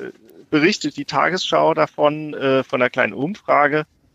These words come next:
dass tatsächlich mehr als ein Drittel der, äh,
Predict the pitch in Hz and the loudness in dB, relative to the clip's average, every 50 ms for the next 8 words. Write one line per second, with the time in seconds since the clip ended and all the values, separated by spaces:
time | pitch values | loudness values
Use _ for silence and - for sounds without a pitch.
0 | _ _ _ _ _ _ _ _ - 131 131 - - - - 139 147 147 - 135 | _ _ _ _ _ _ _ _ 0 0 0 -2 -6 -4 0 0 0 0 2 0
1 | 151 160 - 160 151 143 147 - - - - - 131 131 135 147 151 - 139 - | -2 -2 -2 -6 -8 -6 -6 -8 -10 -10 -10 -10 -6 -2 0 0 0 0 -2 -4
2 | - - 139 143 151 147 147 156 - 165 147 143 139 143 139 139 135 135 131 135 | -4 -2 -2 -2 -2 -4 -8 -4 0 0 0 2 2 2 4 4 4 4 2 2
3 | - - 117 120 120 120 117 120 117 - _ _ _ _ _ _ _ _ _ _ | 0 -4 -6 -4 -4 -4 -4 -6 -8 -10 _ _ _ _ _ _ _ _ _ _
4 | _ _ _ _ _ _ _ _ _ _ _ _ 131 | _ _ _ _ _ _ _ _ _ _ _ _ -8